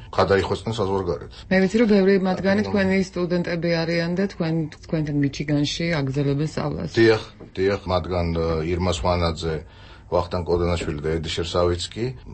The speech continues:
Speaker 1: სადოქტორო პროგრამაში, ე, ყოფებიან ახლა მიჩიგანის სტეიტის უნივერსიტეტში ჩემთან.
Speaker 2: ამერიკაში მყოფი მუსიკოსები, ეგრეთ წოდებული ლექსო თორაძის პიანისტთა სტუდიის ძველი და ახალი თაობის წარმომადგენლები,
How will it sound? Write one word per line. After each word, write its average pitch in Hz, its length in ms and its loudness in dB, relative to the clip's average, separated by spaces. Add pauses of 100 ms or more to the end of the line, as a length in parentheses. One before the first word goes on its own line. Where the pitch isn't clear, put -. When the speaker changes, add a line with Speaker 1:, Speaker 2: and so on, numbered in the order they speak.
(100)
Speaker 1:
სადოქტორო 85 580 -2
პროგრამაში, 82 640 -2
ე, 82 100 -4 (880)
ყოფებიან - 480 2
ახლა 78 240 -2 (120)
მიჩიგანის 78 600 0
სტეიტის - 420 -4 (720)
უნივერსიტეტში - 520 -4
ჩემთან. - 320 -4 (520)
Speaker 2:
ამერიკაში 214 580 2
მყოფი 165 300 -2
მუსიკოსები, 196 640 -2
ეგრეთ 175 260 -2
წოდებული 156 380 -2
ლექსო 208 420 2
თორაძის 143 460 0
პიანისტთა 160 600 -2
სტუდიის 139 480 -4
ძველი 170 320 2
და 135 160 -2
ახალი 143 360 -2
თაობის 147 420 -2
წარმომადგენლები, 170 720 0